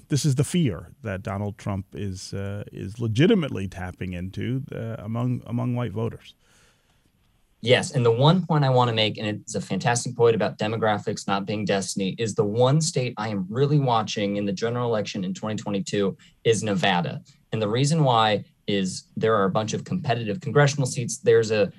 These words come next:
Speaker 2: competitive gubernatorial race and a competitive Senate seat. And, you know, Adam Laxalt, who's Trump endorsed, he just recently launched Latinos for Laxalt. And I am closely watching how the Hispanic vote,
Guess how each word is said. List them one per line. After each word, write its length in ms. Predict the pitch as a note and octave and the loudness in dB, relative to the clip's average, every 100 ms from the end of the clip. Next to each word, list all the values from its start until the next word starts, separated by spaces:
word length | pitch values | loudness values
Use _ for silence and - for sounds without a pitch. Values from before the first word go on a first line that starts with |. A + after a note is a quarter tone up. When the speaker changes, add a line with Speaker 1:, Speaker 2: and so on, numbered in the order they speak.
| - | -6
Speaker 2:
competitive 500 | G2 - G2 F#2+ F2+ | -4 0 0 -2 -4
gubernatorial 640 | G#2+ F#2+ F#2+ F#2 C#3+ C3 | -4 -2 -2 0 4 4
race 260 | B2 A#2+ - | 6 4 2
and 120 | G#2 | -4
a 40 | |
competitive 460 | F2+ F#2+ G#2 F#2 F2 | -2 -2 -2 -2 -2
Senate 440 | - D#3 D#3 D#3 | 2 6 6 4
seat. 560 | - - - G#2+ G#2+ - - - - - | -6 -6 -4 -2 -4 -6 -14 -20 -10 0
And, 360 | B2+ B2 A2+ - - - | 4 4 2 -4 -8 -4
you 80 | A#2 | 0
know, 180 | G#2 - | 0 0
Adam 240 | A2+ A#2 | 0 2
Laxalt, 480 | A#2 B2+ B2 B2+ A#2+ | 4 4 2 -2 -2
who's 160 | G2+ | -4
Trump 240 | - A2 A2 | -4 -4 -2
endorsed, 460 | A2+ B2+ D#3 - | 2 6 6 4
he 120 | - A2+ | -2 -2
just 200 | A3+ - | -2 -2
recently 340 | A#2 B2 A#2 | -4 -2 0
launched 480 | A2+ C3 D#3 D#3 - | 4 6 6 2 -2
Latinos 460 | - - C#3+ D3 | -2 2 4 4
for 100 | - | 4
Laxalt. 560 | D#3+ F3 D#3+ - F#2 D2+ - _ _ | 4 4 2 2 2 0 -10 _ _
And 400 | B2 B2 A#2 A2+ - | 0 2 2 -2 -4
I 200 | A2+ C3+ | 0 2
am 160 | C3+ G#2+ | 2 -2
closely 460 | - C#3+ D3+ D#3+ D#3+ | 0 2 4 4 4
watching 500 | B2+ B2 - A#2 - | 6 4 2 -4 -4
how 220 | A#2 C3 | 0 0
the 140 | C3 | 0
Hispanic 560 | A2 G#2 - B2 C#3 D#3 | -2 -4 -4 0 2 2
vote, 480 | C3 C3+ B2+ B2 | 2 6 8 8